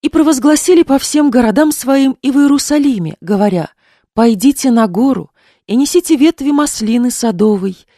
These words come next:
и ветви маслины дикой, и ветви миртовые, и ветви пальмовые, и ветви других широколиственных дерев, чтобы сделать кущи по написанному». И пошёл народ, и принесли,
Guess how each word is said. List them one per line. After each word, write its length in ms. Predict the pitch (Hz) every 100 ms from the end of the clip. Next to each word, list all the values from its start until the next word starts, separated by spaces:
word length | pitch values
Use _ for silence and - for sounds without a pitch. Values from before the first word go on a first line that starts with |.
| _
и 80 | 208
ветви 320 | 185 226 220
маслины 540 | 208 202 - 202 196 160
дикой, 500 | 160 247 - 160 - _ _ _
и 100 | 247
ветви 400 | 294 339 294 294 -
миртовые, 760 | 190 233 247 - 208 214 214 _ _
и 100 | 208
ветви 320 | 220 247 202 220
пальмовые, 720 | - 247 277 220 185 175 - _ _ _ -
и 100 | 294
ветви 400 | 349 285 320 -
других 440 | 226 339 262 202
широколиственных 920 | - 208 202 254 233 - 208 208 208
дерев, 500 | 175 226 196 165 - _ _
чтобы 340 | - - 254 285
сделать 440 | 214 285 294 -
кущи 600 | - 285 247 - - - _
по 120 | 214
написанному». 840 | 214 233 190 - 170 156 156 151 - _ _ _ _ _ _ -
И 80 | 294
пошёл 460 | 339 - 311 294
народ, 480 | 285 269 247 240 - -
и 80 | 226
принесли, 720 | 214 190 170 - 214 269